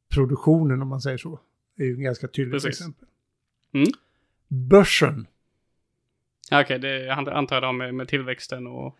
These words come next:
Speaker 1: Och
Speaker 2: allt
Speaker 1: det
Speaker 2: det.
Speaker 1: handlar ju om pengarna. Du,
Speaker 2: Ja, ja.
Speaker 1: man, man ska spara klimatsmart. Satsa inte pengarna i en fond som, som investerar i olja.
Speaker 2: Nej.
Speaker 1: Det kommer ju ställa till det för miljön. Satsa i någon, i en fond som är miljösäkrad, som är ekologisk,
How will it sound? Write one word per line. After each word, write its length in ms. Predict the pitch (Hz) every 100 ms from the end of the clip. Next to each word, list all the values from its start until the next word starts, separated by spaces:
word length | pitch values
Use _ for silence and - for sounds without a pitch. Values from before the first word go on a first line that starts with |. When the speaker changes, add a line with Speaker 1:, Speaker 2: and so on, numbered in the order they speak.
| _
Speaker 1:
Och 100 | -
Speaker 2:
allt 100 | -
Speaker 1:
det 40 | 202
Speaker 2:
det. 40 |
Speaker 1:
handlar 180 | 208 202
ju 60 | 170
om 140 | 170
pengarna. 460 | 170 135 117 131 139
Du, 140 | 160
Speaker 2:
Ja, 340 | 165 160 160 135
ja. 100 | 190
Speaker 1:
man, 140 | 185 185
man 140 | 180
ska 140 | -
spara 760 | 175 - - _ - 214 147 135
klimatsmart. 880 | - 156 160 - - 160 120 - - _ _ _ _ _ _ _ _ _ -
Satsa 360 | - 180 -
inte 140 | 175 160
pengarna 400 | 156 135 135 135
i 40 |
en 100 | 135
fond 420 | - 123 117 120
som, 480 | 117 123 120 131 156 196 190
som 200 | 170 143
investerar 640 | 131 123 123 - 131 120 123
i 60 | 135
olja. 380 | 147 127 151 160 _ _ _ _ _
Speaker 2:
Nej. 320 | 127 123 117
Speaker 1:
Det 80 | 147
kommer 240 | - 143 123
ju 60 |
ställa 260 | 113 135 123
till 180 | 139 123
det 80 | 120
för 120 | 135
miljön. 360 | 127 143 147
Satsa 440 | 147 170 - - 139
i 60 |
någon, 340 | 175 143 147 175
i 80 | 156
en 120 | 143
fond 340 | 156 123 120
som 200 | 123 127
är 280 | 123 120 120
miljösäkrad, 920 | 120 127 151 143 - 123 - 147 147
som 160 | 151 139
är 140 | 135
ekologisk, 920 | 131 _ 156 139 127 139 151 - -